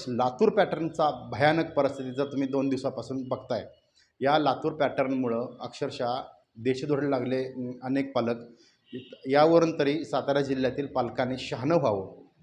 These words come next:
आणि आपल्या पालकांना, आपल्या पाल्यांना, अ, खरं तर चांगल्या पद्धतीनं शाळा, कॉलेज, महाविद्यालय असतील याकडे शिक्षणाचा होरा, अ, कटाक्षानं पाळावा. महत्त्वाचं म्हणजे ही, अ,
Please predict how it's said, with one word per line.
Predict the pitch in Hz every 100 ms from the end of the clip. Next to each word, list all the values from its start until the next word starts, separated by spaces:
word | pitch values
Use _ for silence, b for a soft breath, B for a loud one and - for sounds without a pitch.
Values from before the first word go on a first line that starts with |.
| -
आणि | 131 131
आपल्या | 123 139 147
पालकांना, | 135 113 120 117 123 - -
आपल्या | 107 143
पाल्यांना, | 143 127 123 135 123 110 104 - - - -
अ, | 123 127 127 127 139
खरं | 127
तर | 131 127 - -
चांगल्या | 127 123 156
पद्धतीनं | 170 - 139 135 143 127 120 127 - - - 117 117 135
शाळा, | 120 - 123 127 139
कॉलेज, | 131 120 131
महाविद्यालय | 123 120 120 117 120
असतील | 113 - 110 - b b -
याकडे | 117 143 175 180 175
शिक्षणाचा | 151 - 135 131 131
होरा, | 117 120 123 - - _ -
अ, | 127 127 - - _ _ _ _
कटाक्षानं | 143 180 185 185 165
पाळावा. | 135 113 110 113 - - - 135
महत्त्वाचं | 147 151 143 139
म्हणजे | 120 113 117 113
ही, | - - 160 165 -
अ, | -